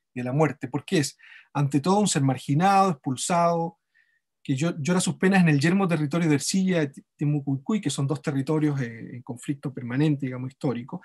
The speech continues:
mientras el resto del país consume con obsesión compulsiva las imágenes que circulan en las redes sociales. "Todos somos mapuche",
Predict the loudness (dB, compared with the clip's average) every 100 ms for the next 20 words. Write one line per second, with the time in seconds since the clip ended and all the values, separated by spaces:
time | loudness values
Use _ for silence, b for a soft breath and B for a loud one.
0 | B B 0 0 2 2 2 0 0 0
1 | 0 0 0 -2 0 -2 0 -2 -2 -4
2 | -4 -2 -2 0 -2 -2 0 0 0 0
3 | 0 0 -4 -4 -8 -6 -4 -2 -2 -4
4 | -8 -8 -8 -6 -6 -6 -8 -4 -2 -2
5 | -2 -4 -6 -4 -4 -4 -10